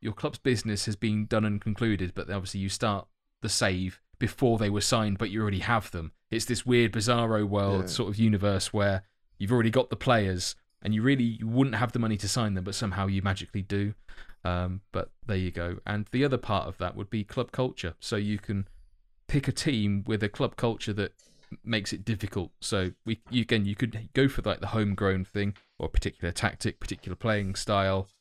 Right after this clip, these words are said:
Speaker 1: Um, maybe even pick one that goes against how you like to play and try, that basically forces you to play more defensively or more attacking if you, like, vice versa. So, um, there are a number of options, and I think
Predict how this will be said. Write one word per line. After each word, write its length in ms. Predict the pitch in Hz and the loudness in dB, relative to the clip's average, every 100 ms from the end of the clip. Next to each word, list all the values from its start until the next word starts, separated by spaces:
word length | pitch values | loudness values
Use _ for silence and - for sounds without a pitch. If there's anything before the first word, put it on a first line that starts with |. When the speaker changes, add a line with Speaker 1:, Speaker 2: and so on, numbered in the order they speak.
| _ _ _ - | _ _ _ -4
Speaker 1:
Um, 440 | 85 90 85 87 - _ _ _ - | 0 2 0 -4 -10 _ _ _ 0
maybe 260 | 123 123 113 | 4 6 4
even 200 | 107 107 | 2 4
pick 280 | - - | 4 2
one 120 | 110 98 | 2 2
that 140 | 95 | 2
goes 240 | 113 104 | 2 2
against 380 | 104 104 101 - | 2 -2 -4 -6
how 100 | - | -4
you 140 | 104 98 | -2 -2
like 160 | 101 | -4
to 60 | - | -6
play 200 | - 98 | -4 -2
and 100 | 98 | -2
try, 220 | - 98 | -4 -6
that 300 | 90 101 - | -2 -4 -4
basically 400 | - 101 - - | -2 -2 -2 -8
forces 480 | 101 107 104 - 98 | -6 -2 -2 -2 -4
you 100 | 101 | -4
to 100 | 95 | -6
play 560 | - - 107 101 101 101 _ - - - | -8 -6 0 2 2 -2 _ -20 -20 -4
more 200 | 110 104 | 2 2
defensively 600 | 101 135 104 107 98 87 | 4 2 2 -2 -6 -6
or 100 | 85 | -2
more 160 | 104 92 | -2 -2
attacking 400 | - 101 - 95 | -2 -4 -2 -4
if 180 | 92 | -4
you, 160 | 92 92 - | -6 -10 -8
like, 140 | 80 - | -12 -6
vice 240 | 98 92 | -4 -4
versa. 420 | - 98 85 - 98 | -2 -2 -2 -6 -10
So, 280 | - 98 92 - - - - - - | -4 -2 -2 -6 -20 -20 -20 -20 -8
um, 460 | 92 95 92 92 - _ _ _ _ - | 2 4 4 2 -2 _ _ _ _ -2
there 320 | 123 120 120 | 2 4 4
are 200 | 123 - | 2 2
a 60 | - | 6
number 480 | 127 170 165 117 90 | 8 8 6 6 2
of 220 | - - - | 0 -14 -4
options, 640 | 107 - - 87 82 - - _ _ _ _ _ _ - | -4 -2 -2 -2 -2 -4 -8 _ _ _ _ _ _ -2
and 200 | 101 101 | 0 0
I 40 | |
think 240 | 98 123 | -4 -6